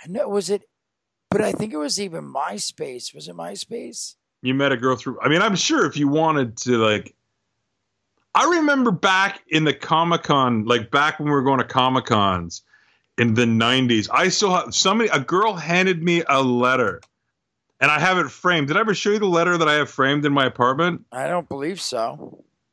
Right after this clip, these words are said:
Speaker 2: "I want to fuck Muse. Uh, I'll do anything with him." Um, like, and basically it's a girl who's just like, and she gave two phone numbers, not just one, but two. Like, if this phone number doesn't work,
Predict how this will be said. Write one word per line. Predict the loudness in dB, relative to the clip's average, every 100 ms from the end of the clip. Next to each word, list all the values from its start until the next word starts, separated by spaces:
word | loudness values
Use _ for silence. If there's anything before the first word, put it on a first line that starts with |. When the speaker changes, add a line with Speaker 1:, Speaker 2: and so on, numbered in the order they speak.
| _ _ _ 0
Speaker 2:
"I | 2
want | 4 2 0
to | -2
fuck | -2 0 0 0 -4
Muse. | 0 2 4 4 2 0 -2 -2
Uh, | 0 2
I'll | 2 2 2
do | 0 2
anything | 2 2 0 0 0 2 2 2 0 2
with | 0 0
him." | 0 2 4 2 0 -2 _ _ _ 0
Um, | 2 2 2 0 -2 -4 -2
like, | 0 2 0
and | 0 2
basically | 2 2 0 2 0
it's | 0
a | 0
girl | 2 2
who's | 2 2
just | 0 2
like, | 0 0
and | 0 0
she | 2
gave | 0 0
two | -2 -2
phone | 0 0 2 2
numbers, | 2 0 -2 0
not | 0
just | 0 0
one, | 2 2
but | -2 -2
two. | -2 0 -2 _ -6 0
Like, | 2
if | 2
this | 0 2
phone | 0 2
number | 2
doesn't | 2 2
work, | 2 -2